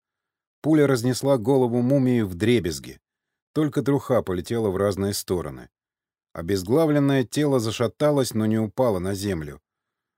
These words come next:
Растопырив руки и продолжая делать хватательные движения, оно медленно топталось на месте.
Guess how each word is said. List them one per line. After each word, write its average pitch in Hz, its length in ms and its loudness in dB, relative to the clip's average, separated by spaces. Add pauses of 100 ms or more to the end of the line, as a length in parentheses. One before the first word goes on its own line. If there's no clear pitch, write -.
Растопырив 127 760 0
руки 123 320 -2
и 110 60 -2
продолжая 113 640 2
делать 117 320 -2
хватательные 107 720 -4
движения, 120 720 0 (360)
оно 107 220 0
медленно 135 540 2
топталось 110 640 0
на 110 120 0
месте. 101 520 -2